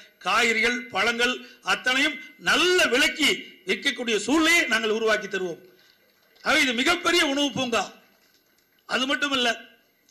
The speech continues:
இன்னும் ஏராளமான திட்டங்களை செய்ய இருக்கின்றோம். இன்றைக்கு விவசாயிகள் உபதொழிலாக இருப்பது கால்நடை. இன்றைக்கு ஆசியாவிலே மிகப்பெரிய கால்நடை ஆராய்ச்சி மையம் தமிழ்நாட்டிலே அமைக்க இருக்கின்றது என்பதை இந்த நேரத்திலே தெரிவிக்க விரும்புகின்றேன்.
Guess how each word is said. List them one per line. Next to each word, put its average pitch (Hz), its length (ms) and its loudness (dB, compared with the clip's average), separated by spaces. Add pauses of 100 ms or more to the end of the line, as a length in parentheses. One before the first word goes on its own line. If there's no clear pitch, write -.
(220)
இன்னும் 262 380 -8
ஏராளமான 262 420 -4
திட்டங்களை 240 380 -4
செய்ய 220 220 -4
இருக்கின்றோம். 208 380 -8 (380)
இன்றைக்கு 254 280 0
விவசாயிகள் 285 560 0 (300)
உபதொழிலாக 320 640 0
இருப்பது 285 280 -4
கால்நடை. 247 440 0 (800)
இன்றைக்கு 202 300 -2 (120)
ஆசியாவிலே 262 540 0
மிகப்பெரிய 330 760 0 (720)
கால்நடை 240 400 0 (140)
ஆராய்ச்சி 254 360 0
மையம் 285 300 2 (120)
தமிழ்நாட்டிலே 254 640 0
அமைக்க 247 240 -2
இருக்கின்றது 233 340 0
என்பதை 226 240 2
இந்த 214 160 0
நேரத்திலே 226 340 0
தெரிவிக்க 208 300 -2
விரும்புகின்றேன். 202 460 -8